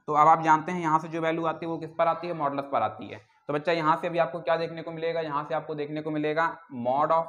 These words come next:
m is greater or equals to two।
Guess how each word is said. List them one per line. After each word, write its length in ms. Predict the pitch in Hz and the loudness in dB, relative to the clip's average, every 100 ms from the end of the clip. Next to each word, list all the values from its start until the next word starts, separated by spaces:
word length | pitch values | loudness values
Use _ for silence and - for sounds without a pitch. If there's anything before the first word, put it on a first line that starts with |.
| - 131 156 | -6 -8 -8
m 80 | 165 - | -8 -8
is 120 | 156 151 131 | -8 -8 -2
greater 360 | 131 131 135 131 131 | 0 2 2 2 2
or 120 | 151 | 2
equals 420 | 139 123 - 127 - | -2 -10 -8 -8 -6
to 80 | 147 - | -8 -4
two। 140 | 117 | -6